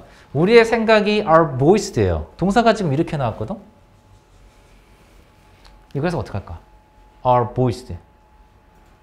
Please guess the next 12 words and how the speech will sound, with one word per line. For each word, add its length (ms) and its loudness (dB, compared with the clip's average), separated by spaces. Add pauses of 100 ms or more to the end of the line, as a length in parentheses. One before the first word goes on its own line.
(440)
voice가 520 4
동사일 360 0
땐 120 -2
뜻이 180 -4
뭐겠어? 320 -2
목소리를 480 -2
내는 240 0
거 80 0
아니야? 240 0
목소리 400 -2
왜 160 -2
내? 220 -6